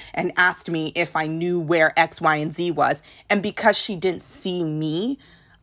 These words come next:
I pretended as if she, I didn't see her and didn't respond to her. And then, this is the funny part, under her breath, she's like, "Ah, so rude." And I'm like, "Really? I'm the rude one? Okay, okay." But I digress.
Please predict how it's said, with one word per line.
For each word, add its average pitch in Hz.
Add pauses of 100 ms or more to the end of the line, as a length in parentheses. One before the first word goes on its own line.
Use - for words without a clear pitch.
(120)
I 220
pretended 185
as 160
if 160
she, 180
I 175
didn't 151
see -
her 143
and 170
didn't 180
respond 160
to 147
her. 147 (420)
And 208
then, 180 (280)
this 220
is 190
the 165
funny 160
part, - (640)
under 180
her 165
breath, 160
she's 147
like, -
"Ah, -
so -
rude." 156 (120)
And 294
I'm 339
like, 320
"Really? 440 (100)
I'm 254
the 508
rude 554
one? 571
Okay, 147 (300)
okay." 190
But - (680)
I 254
digress. 196